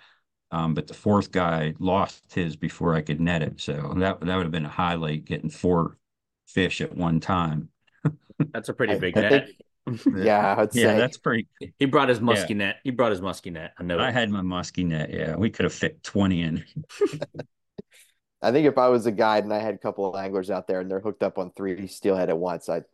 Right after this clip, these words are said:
Speaker 3: I don't know
Speaker 2: I,
Speaker 3: what I would do. I, I
Speaker 2: I
Speaker 3: think
Speaker 2: don't
Speaker 3: I'd
Speaker 2: even
Speaker 3: have
Speaker 2: know
Speaker 3: a
Speaker 2: who I'll
Speaker 3: meltdown.
Speaker 2: run
Speaker 3: I'd be
Speaker 2: to
Speaker 3: like,
Speaker 2: first.
Speaker 3: "Which, yeah, which way do you go?"
Speaker 1: Well, you just kinda take 'em in, uh, as, you know, whoever's getting their, beating their fish the best, you know, you go to that one. Um,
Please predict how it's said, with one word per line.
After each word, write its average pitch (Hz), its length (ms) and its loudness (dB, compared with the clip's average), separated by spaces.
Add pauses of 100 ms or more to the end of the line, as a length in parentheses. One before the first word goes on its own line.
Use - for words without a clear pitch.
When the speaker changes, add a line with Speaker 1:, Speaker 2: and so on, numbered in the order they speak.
(500)
Speaker 3:
I 95 100 4
don't 101 120 6
know 95 140 6
Speaker 2:
I, - 20 4
Speaker 3:
what 90 100 4
I 87 60 2
would 85 140 -2
do. 87 120 -4
I, 87 180 0
I 101 80 4
Speaker 2:
I - 0 -
Speaker 3:
think 123 100 6
Speaker 2:
don't 139 80 8
Speaker 3:
I'd 123 60 6
Speaker 2:
even 117 60 8
Speaker 3:
have 107 80 6
Speaker 2:
know 104 60 4
Speaker 3:
a - 0 -
Speaker 2:
who 117 140 6
I'll 107 160 8
Speaker 3:
meltdown. - 20 2
Speaker 2:
run 107 220 6
Speaker 3:
I'd 107 60 -2
be 117 60 2
Speaker 2:
to - 0 -
Speaker 3:
like, 107 180 4
Speaker 2:
first. - 20 4
Speaker 3:
"Which, - 260 2 (340)
yeah, 107 200 2
which 117 220 0
way 120 100 4
do 113 60 2
you 95 180 -2
go?" 110 420 -2 (600)
Speaker 1:
Well, 113 120 0
you 123 80 0
just - 200 -14
kinda 139 220 0
take 135 260 0
'em 131 100 2
in, 123 160 2
uh, 92 260 -4 (100)
as, 110 460 0 (140)
you 104 160 4
know, 98 120 0
whoever's 113 400 0
getting 120 260 -2
their, 110 180 -2
beating 110 400 -4
their 101 100 -2
fish - 480 -6
the 87 80 -4
best, 92 580 0
you 90 100 0
know, 90 420 0
you 90 200 -2
go 95 100 0
to 95 100 -2
that 101 280 -4
one. 80 240 -12 (680)
Um, 76 500 -2